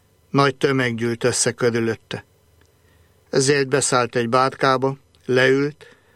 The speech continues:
az egész tömeg pedig a parton állt. Sok mindent elmondott nekik példabeszédekben. Íme kiment a mag vetővetni. Amint vetette a magot,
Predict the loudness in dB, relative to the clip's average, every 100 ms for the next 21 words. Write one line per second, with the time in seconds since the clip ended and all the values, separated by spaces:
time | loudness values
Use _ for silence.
0 | _ -4 0 2 2 0 0 0 0 0
1 | -2 -2 -4 -4 -4 -6 -6 -8 -8 -12
2 | -20 -20 _ _ _ _ _ _ _ _
3 | _ _ _ -4 -2 2 2 2 2 0
4 | 2 2 2 0 0 -2 -2 -4 -2 0
5 | 0 -2 -6 -6 -6 -6 -8 -10 -14 -16
6 | _ _ _ _ _ _ _ _ _ _
7 | _ _ _ _ _ _ _ 0 2 4
8 | 2 0 -4 -14 _ 0 2 2 2 2
9 | 2 0 -2 -2 -2 -4 -6 -10 -14 -18
10 | _ _ _ _ _ _ -20 -12 -2 2
11 | 2 0 0 0 -2 0 0 2 0 0
12 | -2 -8